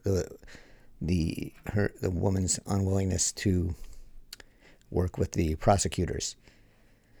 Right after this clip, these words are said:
And then there's also Anthony, uh, Johnson, who has been to counseling for violence against women on three occasions, and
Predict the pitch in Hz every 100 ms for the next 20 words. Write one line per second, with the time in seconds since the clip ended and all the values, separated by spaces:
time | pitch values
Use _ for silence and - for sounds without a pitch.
0 | - - _ _ - - - - - -
1 | - - - - 117 113 107 101 98 104
2 | 104 110 101 92 - 107 98 92 98 95
3 | - - - 87 73 110 127 127 110 104
4 | 110 101 98 - - - - - - _
5 | _ _ - 110 104 95 92 110 104 -
6 | 101 - 120 131 - 104 95 - 92 95
7 | 98 104 107 - - 101 101 92 101 104
8 | 101 98 - - 101 95 - 113 135 101
9 | - 98 87 95 107 - - _ _ -
10 | - - _ - - - - - 104 98
11 | 95 98 98 90